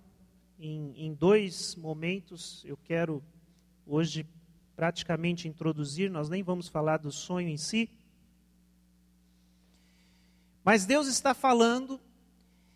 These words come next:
há um novo sonho, Deus está falando na Babilônia, Deus está falando com Nabucodonosor.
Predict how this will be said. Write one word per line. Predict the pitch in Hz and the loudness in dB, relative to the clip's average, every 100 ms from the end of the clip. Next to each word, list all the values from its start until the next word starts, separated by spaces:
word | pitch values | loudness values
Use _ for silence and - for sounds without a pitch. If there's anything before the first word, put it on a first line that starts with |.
| _ _ _ _ _ _ | _ _ _ _ _ _
há | 202 | 6
um | 262 262 247 | 8 8 10
novo | 262 247 | 10 10
sonho, | 240 - 247 247 262 277 262 - - - _ _ _ | 2 2 2 4 2 -2 -8 -14 -20 -20 _ _ _
Deus | 185 254 233 | 4 4 4
está | - 247 | 2 4
falando | 247 233 247 254 | 6 6 6 4
na | 226 | 6
Babilônia, | 208 214 196 196 208 233 214 | 8 8 6 6 6 4 6
Deus | 220 247 | 6 6
está | 220 247 | 2 2
falando | 220 233 208 214 240 233 | 6 6 8 8 8 6
com | 220 220 214 208 202 | 6 8 8 6 4
Nabucodonosor. | 196 185 220 196 196 190 165 156 185 220 | 4 4 2 4 6 4 2 2 0 0